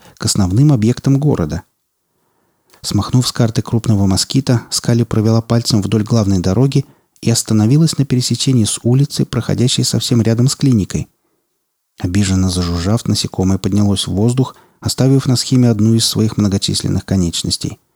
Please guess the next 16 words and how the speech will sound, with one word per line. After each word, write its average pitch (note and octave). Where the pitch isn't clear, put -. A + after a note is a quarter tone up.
Она G2
лежала C3
как -
раз C#3+
на C3
голубой G#2+
линии, B2
ведущей A2
к G#2
больничному F#2+
комплексу. -
Да, D#2+
что-то -
здесь A#2+
не A2
так. -